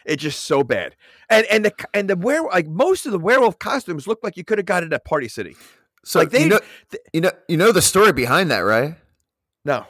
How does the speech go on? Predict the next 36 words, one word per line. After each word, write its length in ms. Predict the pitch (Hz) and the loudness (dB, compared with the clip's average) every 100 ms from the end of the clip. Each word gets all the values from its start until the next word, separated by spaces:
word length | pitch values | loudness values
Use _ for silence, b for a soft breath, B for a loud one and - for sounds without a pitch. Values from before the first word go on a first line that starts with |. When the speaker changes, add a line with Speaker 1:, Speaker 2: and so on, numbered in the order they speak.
| b b b b b b b | b b b b b b b
Speaker 2:
So 200 | - 180 | 0 2
they 180 | 165 180 | 6 6
were 200 | 196 196 | 8 6
mistakenly 560 | 160 - 180 196 196 | 4 2 2 2 0
shipped 440 | 180 - 202 196 - | 2 2 0 -2 -6
the 140 | 131 | -4
Planet 380 | 147 165 160 160 | -2 0 2 4
of 100 | 151 | 2
the 160 | 123 131 | 2 0
Apes 400 | 139 160 - - | 2 2 2 -4
costumes 920 | - 131 120 - 117 104 101 - - _ b b b b b - | 0 0 0 -2 -4 -4 -6 -8 -10 _ b b b b b 0
by, 360 | 147 143 147 - 135 | 4 6 4 0 0
by 160 | 143 143 | 2 4
the 120 | 139 | 2
studio, 840 | - 160 165 147 127 113 110 101 b b b - | 2 4 4 4 6 6 4 0 b b b 2
and 380 | 156 151 139 - _ _ - | 4 4 2 -8 _ _ -6
the 120 | 156 | 0
director 340 | 165 175 175 | 4 4 4
was 180 | 170 151 | 2 4
like, 240 | 156 - _ | 2 2 _
"Wait, 220 | 165 147 - | 0 0 0
this 140 | 123 | -2
is 100 | 135 | 0
the 100 | 156 | 2
wrong 260 | 143 139 120 | 4 4 2
stuff." 460 | - 165 143 - | 0 4 4 4
And 160 | - 139 | -2 -2
the 60 | 127 | 0
producers 460 | 147 160 180 139 | 4 4 2 0
were 80 | 151 | 4
like, 320 | 147 139 - _ _ | 4 4 0 _ _
"You're, 340 | - 156 170 160 | -4 4 4 4
you're 280 | 147 160 170 | 4 6 6
a, 160 | 151 - _ - | 6 2 _ -2
you're 160 | 160 | 2
a, 80 | 170 | 2